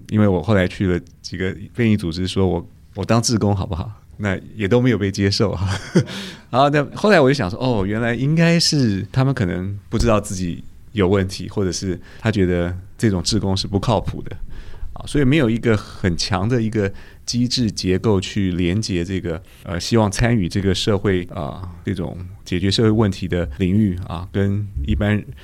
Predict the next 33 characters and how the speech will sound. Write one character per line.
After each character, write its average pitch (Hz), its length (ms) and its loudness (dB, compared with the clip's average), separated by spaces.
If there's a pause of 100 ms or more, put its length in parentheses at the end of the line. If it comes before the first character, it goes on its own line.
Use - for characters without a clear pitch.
(180)
商 113 320 2
业 107 120 2
界 95 180 0
好 90 140 -2
像 117 80 0
就 143 100 0
是 131 140 0
一 123 80 0
个 110 240 2
缺 - 200 -2
乏 95 240 0
一 98 80 -2
个 98 180 -2
连 87 300 -2
结。 87 240 -4 (380)
但 135 100 2
是 131 280 0
尤 110 180 0
努 117 140 0
斯 - 180 -6
的 104 80 0
这 104 160 -4
个， 95 160 -4 (200)
呃， 107 260 -12
这 101 120 -4
个 95 80 -2
穷 104 220 2
人 110 80 4
银 98 80 2
行 95 140 2
就 107 40 -4
好 95 160 -2
像， 127 300 -2